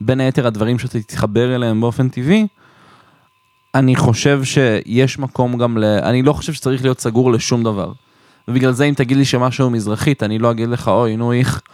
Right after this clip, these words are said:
אלא אני אגיד לך, "יאללה, בוא נשמע", אם אתה אומר שזה טוב, מגניב. אמ, אותו דבר לגבי,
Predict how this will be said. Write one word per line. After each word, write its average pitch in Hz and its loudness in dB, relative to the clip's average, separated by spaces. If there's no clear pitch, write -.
אלא 113 4
אני 110 2
אגיד 110 -2
לך, 123 -4
"יאללה, 123 2
בוא 110 2
נשמע", 123 2
אם 104 0
אתה 104 -6
אומר 110 2
שזה 107 0
טוב, 110 0
מגניב. 107 -2
אמ, 110 0
אותו 135 0
דבר 139 0
לגבי, 123 -12